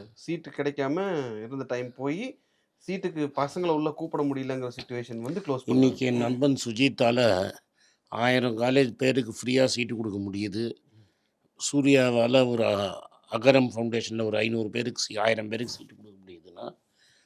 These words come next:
Speaker 2: இவ்வளோ காலேஜ் திறந்ததுனால தான். ஏன்னா காலேஜுக்குள்ளேயே போட்டி, நல்ல ஸ்டூடெண்ட் வரணும், நல்ல மார்க் வாங்கணும்,
Speaker 1: ம்.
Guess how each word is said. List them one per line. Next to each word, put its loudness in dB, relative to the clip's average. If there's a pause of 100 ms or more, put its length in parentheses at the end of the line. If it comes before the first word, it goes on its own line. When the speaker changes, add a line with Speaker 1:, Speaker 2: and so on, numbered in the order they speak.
(220)
Speaker 2:
இவ்வளோ 2
காலேஜ் 0
திறந்ததுனால -8
தான். -20 (200)
ஏன்னா 0
காலேஜுக்குள்ளேயே 4
போட்டி, -6 (680)
நல்ல 4
ஸ்டூடெண்ட் 0
வரணும், -2 (500)
நல்ல 2
மார்க் -2
வாங்கணும், -4
Speaker 1:
ம். -12